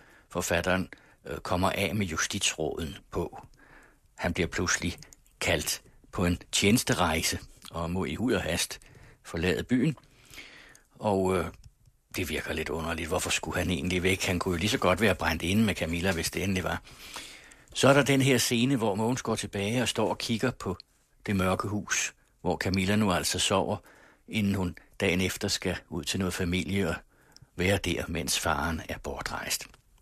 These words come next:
Han bliver så underligt trist af det. Så går han hjem og læser en roman, og, øh, så står han ved vinduet, og så opdager han ildskæret.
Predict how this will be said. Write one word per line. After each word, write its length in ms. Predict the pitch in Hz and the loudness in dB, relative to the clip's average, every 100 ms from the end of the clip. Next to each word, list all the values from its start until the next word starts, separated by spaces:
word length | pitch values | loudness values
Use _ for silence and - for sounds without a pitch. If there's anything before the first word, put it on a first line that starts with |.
| - - - - - - - - - - | -20 -20 -20 -20 -20 -20 -20 -20 -20 -6
Han 160 | 107 | -2
bliver 200 | 95 104 | 4 4
så 280 | 98 95 80 | 6 4 0
underligt 400 | - 92 104 87 | 0 0 0 0
trist 420 | - 107 120 - - | 0 2 2 0 -2
af 160 | 85 | -4
det. 140 | - - - - - - - _ _ _ _ _ _ - | -6 -10 -14 -20 -20 -20 -20 _ _ _ _ _ _ -4
Så 160 | - | -2
går 120 | 127 | 4
han 140 | 135 117 | 6 6
hjem 220 | 117 - - _ _ | 6 4 -6 _ _
og 160 | - 98 | -8 -4
læser 280 | 101 95 110 | -2 0 -2
en 100 | 101 | -4
roman, 400 | 80 85 104 - _ _ - _ _ _ | -4 -4 -4 -8 _ _ -20 _ _ _
og, 460 | - 104 98 98 98 | -6 0 2 2 2
øh, 100 | 90 - - _ _ _ _ _ _ | 0 -6 -20 _ _ _ _ _ _
så 120 | - | -6
står 240 | 113 113 95 | -2 2 2
han 140 | 101 | 0
ved 80 | 87 | -2
vinduet, 560 | 82 98 - 101 104 - | 0 0 -2 -6 -8 -8
og 280 | - 85 78 _ _ _ _ _ _ _ _ _ _ _ _ _ _ _ | -6 -6 -8 _ _ _ _ _ _ _ _ _ _ _ _ _ _ _
så 180 | - - | -6 0
opdager 440 | 92 82 - 90 80 | 2 2 -2 -4 -2
han 220 | 80 73 - _ _ - | -2 -4 -12 _ _ -6
ildskæret. 560 | 92 - - 73 85 | -2 -2 -4 -6 -8